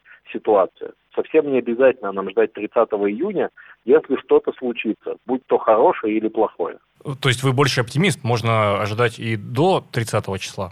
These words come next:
Speaker 1: Да, но я и говорю, что ожидать можно и одного, и другого. Ну, то есть это зависит всегда от двух частей. Это то, как работают у нас органы государственной власти, насколько они хорошо тестируют, выявляют и изолируют больных. Это первая часть, которая позволяет нам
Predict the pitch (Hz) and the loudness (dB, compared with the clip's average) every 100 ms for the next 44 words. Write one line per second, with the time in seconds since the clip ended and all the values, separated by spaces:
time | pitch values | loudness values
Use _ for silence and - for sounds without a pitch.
0 | _ 127 185 170 107 107 120 143 131 123 | _ 4 6 6 4 2 4 4 2 2
1 | 151 160 - 107 101 143 151 147 156 143 | 2 2 0 0 2 2 2 4 4 6
2 | 127 120 110 107 117 123 123 127 160 135 | 6 6 4 0 2 2 4 4 6 4
3 | 135 135 143 139 98 85 - 135 135 120 | 2 0 6 6 6 2 -4 -6 -4 0
4 | 156 165 147 165 175 139 _ - - - | 2 2 0 0 -2 -8 _ -20 -14 -10
5 | 117 151 160 - 123 165 - 110 - 95 | 2 6 6 4 2 2 2 -4 -8 -2
6 | 90 - - 165 151 - 120 147 123 110 | -2 -2 0 2 2 4 4 4 2 0
7 | 110 101 123 120 110 107 - 117 110 - | -2 0 0 2 0 0 -2 2 0 0
8 | 92 98 113 - 202 170 - 147 - 127 | -2 2 2 0 -2 -2 2 0 2 0
9 | 117 - 117 - 117 107 - 165 151 120 | 0 0 0 0 -4 -6 -4 0 2 2
10 | 113 113 113 123 110 98 104 98 113 120 | 2 0 4 6 6 4 -2 0 2 2
11 | 104 101 95 107 95 107 - - 120 127 | 0 -2 -2 -2 -2 -8 -6 -2 0 2
12 | - 113 107 117 123 180 175 123 135 135 | 4 4 6 4 4 2 0 0 2 4
13 | 120 113 101 104 117 160 - 120 | 4 4 2 4 6 6 4 -2